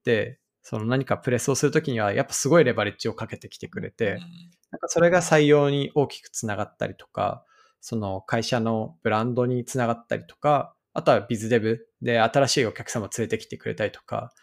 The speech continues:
Speaker 1: なんかいろんなところにブワーって波及していくのを見て、まあ、ピーアールってちゃんと大事だし、レバレッジかけるのってすごい大事だなって思う反面、そのさっき宮田さんがおっしゃってたような、なんか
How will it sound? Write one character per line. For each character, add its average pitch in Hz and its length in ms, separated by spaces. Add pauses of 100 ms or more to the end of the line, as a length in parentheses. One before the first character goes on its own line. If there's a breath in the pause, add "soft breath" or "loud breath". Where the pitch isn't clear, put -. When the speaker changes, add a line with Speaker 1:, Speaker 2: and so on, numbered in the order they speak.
(100 soft breath)
Speaker 1:
な - 100
ん - 20
か 143 60
い 131 80
ろ 151 100
ん 180 40
な 185 80
と 175 100
こ 175 80
ろ 180 80
に 117 240
ブ 127 80
ワ 131 160
ー - 20
っ - 40
て - 80
波 107 200
及 120 80
し - 80
て 131 80
い - 20
く 120 120
の 101 140
を 110 100 (100)
見 107 100
て、 98 320 (380 loud breath)
ま - 60
あ、 - 60
ピ 180 180
ー 190 60
ア 185 40
ー 175 80
ル 165 60
っ 165 40
て - 120
ち - 100
ゃ 139 80
ん 139 100
と 139 140
大 135 260
事 139 60
だ 135 100
し、 131 140
レ 113 100
バ 139 100
レ 160 80
ッ 160 100
ジ - 140
か 139 120
け 165 100
る 147 60
の 113 60
っ - 40
て - 80
す - 140
ご 160 60
い 147 40
大 147 120
事 143 80
だ 170 60
な 170 60
っ 170 100
て - 80
思 160 140
う 165 60
反 156 220
面、 165 400 (300 soft breath)
そ 143 120
の 123 60
さ 156 100
っ 160 60
き 135 80
宮 120 180
田 - 60
さ 127 120
ん 120 80
が 117 60
お 117 40
っ - 20
し - 100
ゃ 127 40
っ - 40
て - 100
た 110 100
よ 104 120
う - 20
な、 107 260 (280 soft breath)
な 151 80
ん - 40
か - 180